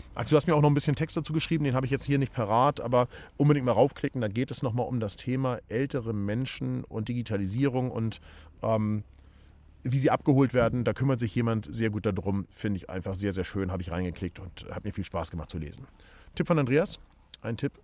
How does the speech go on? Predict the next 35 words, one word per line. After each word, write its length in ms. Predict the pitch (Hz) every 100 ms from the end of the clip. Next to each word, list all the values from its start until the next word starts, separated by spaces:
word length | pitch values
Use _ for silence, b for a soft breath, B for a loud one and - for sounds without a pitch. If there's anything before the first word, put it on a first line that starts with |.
| -
von 300 | - 131 123 -
jemandem, 560 | 120 127 127 120 127 - - - _ _ _ - - - -
einer 200 | 110 104
Dame, 580 | 95 101 101 113 143 139
die 140 | 120
in 100 | 110
Afghanistan 800 | 92 - 117 104 123 - 107 98
Sport 540 | - - 104 101 -
macht 300 | 151 107 -
und 120 | 113
sportlich 400 | - 117 113 120
erfolgreich 460 | 104 101 110 123 -
ist. 180 | 95 -
Und 80 | 95
das 120 | 107
ist, 40 |
glaub 140 | 123 101
ich, 60 |
in 40 | 101
Afghanistan 540 | - 95 101 - 120
gerade 260 | 104 95 95
kein 280 | - 131
einfaches 420 | - 127 120 104 -
Thema. 340 | 117 123 160 B B B
Eine 120 | 127
Reportage 580 | 110 113 110 107 113 135 - b b b -
wirklich 280 | 117 104 92
anschauen. 360 | 90 87 - - B B B B B B
Da 80 | 123
haben 80 | 151
wir 60 |
einen 60 | 143
Videotipp 340 | 165 170 165
von 140 | - 139
Thomas. 360 | 143 165 -